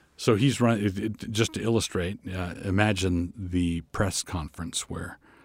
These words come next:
the, the reporter is asking him, you know, "According to this report from Google,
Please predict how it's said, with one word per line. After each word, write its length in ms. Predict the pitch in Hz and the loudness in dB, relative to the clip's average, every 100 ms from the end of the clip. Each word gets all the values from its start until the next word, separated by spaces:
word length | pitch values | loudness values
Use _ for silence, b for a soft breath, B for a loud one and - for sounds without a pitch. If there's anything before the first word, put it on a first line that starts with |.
| b b _ | b b _
the, 280 | 87 90 90 | -2 -2 -2
the 140 | 92 | 0
reporter 480 | 92 95 - 113 95 | 4 4 4 2 4
is 120 | 92 | 4
asking 420 | 95 92 - 90 82 | 2 0 -4 -4 -2
him, 360 | 82 82 - - | -2 -2 -4 -4
you 120 | 95 | -4
know, 140 | 82 | -2
"According 420 | 92 - 147 147 123 | -6 4 6 6 4
to 100 | 107 | 2
this 220 | 101 - | 0 -2
report 380 | 95 - 110 - | -8 0 -2 0
from 180 | 95 | -4
Google, 420 | 92 101 90 85 | 0 2 0 -4